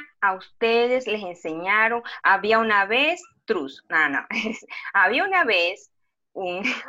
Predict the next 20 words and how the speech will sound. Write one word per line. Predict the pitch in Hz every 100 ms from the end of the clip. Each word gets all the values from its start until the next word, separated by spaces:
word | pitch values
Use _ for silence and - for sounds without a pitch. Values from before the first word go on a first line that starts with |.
| 277 -
<laughs> | 440 - 415 - 349 - - - - - - - 147 - 151 - - - - _ - _ _ _ _ _ _ 233
este, | 233 262 247 - - - - 277 185 -
había | 190 196 226
una | 285 302
vez | 302 311 349 208 214 _ _ -
un | 240 233
hecho | 220 220 214 151 143
X, | 160 180 - 147 160
la, | 147 143 -
se | 170
fue | 165 175
para | 202 180
la | 151
casa, | 160 202 214 - 175 151
vino | 175 220 214 170
alguien, | 160 202 190 170 233
ustedes | 240 381
cuentan | 359 302 262
una | 208
historia. | 208 - _